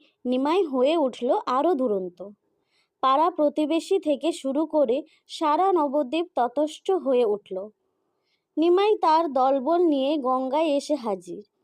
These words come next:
অন্য স্নানার্থী নারী পুরুষের শান্তিতে গঙ্গায় স্নান করার উপায় নেই। বন্ধুবান্ধবদের নিয়ে গঙ্গার ঘাটে জল তোলপাড় করে তুলত নিমাই। কেউ হয়তো গঙ্গা স্নান সেরে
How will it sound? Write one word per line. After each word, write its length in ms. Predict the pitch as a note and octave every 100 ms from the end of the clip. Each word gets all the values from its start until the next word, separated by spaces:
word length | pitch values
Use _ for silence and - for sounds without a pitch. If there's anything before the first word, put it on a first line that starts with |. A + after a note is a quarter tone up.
| _ _ _ _ _ -
অন্য 420 | C#4 D4+ D#4+ F#4
স্নানার্থী 800 | F#4+ C#4+ C#4 C#4 C#4+ C#4+ - F#4+
নারী 300 | F4+ C4 C#4+
পুরুষের 460 | B3+ D4+ D4+ F4 F4+
শান্তিতে 680 | C#4 A#3 B3 C#4 C4 A#3+
গঙ্গায় 440 | A#3+ C#4 D4 E4+ F4+
স্নান 360 | - B3 A#3+
করার 300 | B3+ C4 D4
উপায় 360 | G#3+ G#3+ G#3 G3
নেই। 220 | F3+ G#3 _ _ _ _ -
বন্ধুবান্ধবদের 920 | C4 D#4+ E4+ F#4 F#4 F4 F#4 C#4 G#4 F#4+
নিয়ে 320 | D4+ C#4+ D#4
গঙ্গার 540 | C4 C4+ C#4 E4 F4+
ঘাটে 400 | C4 B3+ A#3+ D#4+
জল 400 | B3+ A#3+ A3 A#3+
তোলপাড় 580 | B3 C#4 C#4 B3+ E4 F4+
করে 280 | E4+ C#4 C#4+
তুলত 340 | B3+ A#3+ A3
নিমাই। 480 | C4+ A3+ F#3+ F#3+ A3 _ _ _ _ _ _ -
কেউ 220 | F#4+ A4
হয়তো 440 | D#4+ D4+ C4+ F4
গঙ্গা 360 | D4 C4+ C4 D4
স্নান 360 | D#4 D4+ D#4+ F4+
সেরে 420 | D4 A#3 G#3+